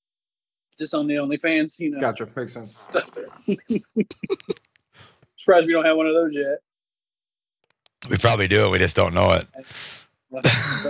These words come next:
Speaker 1: You're right.
Speaker 2: Good chance.
Speaker 1: Uh, all right. So we did all that, and, you know,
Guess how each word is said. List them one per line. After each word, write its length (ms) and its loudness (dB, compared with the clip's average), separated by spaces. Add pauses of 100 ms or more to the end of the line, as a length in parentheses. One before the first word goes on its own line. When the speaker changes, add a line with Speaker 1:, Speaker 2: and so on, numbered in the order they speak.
(100)
Speaker 1:
You're 140 4 (100)
right. 140 4 (600)
Speaker 2:
Good 120 -12
chance. 420 -16 (300)
Speaker 1:
Uh, 160 4 (840)
all 140 8
right. 260 2
So 120 -4
we 80 -4
did 160 2
all 160 4
that, 480 2
and, 120 -14
you 80 -10
know, 320 -10